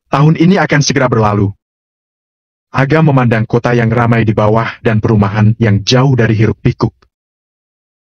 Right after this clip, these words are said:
Rintik hujan tidak peduli pada orang yang sedang dalam perjalanan, waktu tidak pernah peduli pada mereka yang sedang berjuang. "Windu, baru saja kamu mengatakan dia dibunuh oleh orang bangsanya sendiri. Apa yang terjadi?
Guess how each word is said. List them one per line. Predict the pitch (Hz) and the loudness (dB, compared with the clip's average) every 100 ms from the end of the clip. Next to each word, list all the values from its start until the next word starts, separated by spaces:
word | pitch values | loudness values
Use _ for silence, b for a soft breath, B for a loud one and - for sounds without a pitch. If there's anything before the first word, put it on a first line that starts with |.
| _ _ - | _ _ -2
Rintik | 175 175 - | 0 0 0
hujan | 165 147 170 | 0 2 2
tidak | 175 147 | 0 0
peduli | 151 156 160 | 0 2 2
pada | 143 120 | 0 0
orang | 120 135 135 | 0 0 0
yang | 131 | 0
sedang | 123 117 | 0 0
dalam | 110 110 | 0 0
perjalanan, | 117 113 113 117 120 131 131 _ _ _ | -4 -2 0 0 0 -2 -4 _ _ _
waktu | 143 147 156 | -2 0 -2
tidak | 151 151 | 0 0
pernah | - 175 160 | 2 0 0
peduli | 143 147 175 170 | -4 0 0 0
pada | 123 | 0
mereka | 113 120 127 131 | 0 0 0 -2
yang | 120 | -2
sedang | - 113 104 | -2 -2 -2
berjuang. | 107 139 135 104 - _ _ _ _ _ _ | -2 0 0 -2 -10 _ _ _ _ _ _
"Windu, | 160 175 196 196 - _ _ | 2 4 4 2 -4 _ _
baru | 135 143 | 0 0
saja | 139 139 170 | 0 0 0
kamu | 170 160 | 2 2
mengatakan | 151 143 143 135 165 165 | 2 0 -2 -2 2 2
dia | 170 | 2
dibunuh | 160 175 156 | 2 2 2
oleh | 139 | 2
orang | 156 151 | 0 0
bangsanya | 135 131 143 143 | -2 -2 0 0
sendiri. | 147 147 175 185 143 _ _ _ _ _ _ | 0 2 2 0 -2 _ _ _ _ _ _
Apa | - 240 262 | -6 -2 0
yang | 233 | 0
terjadi? | 220 240 208 190 | 0 0 2 0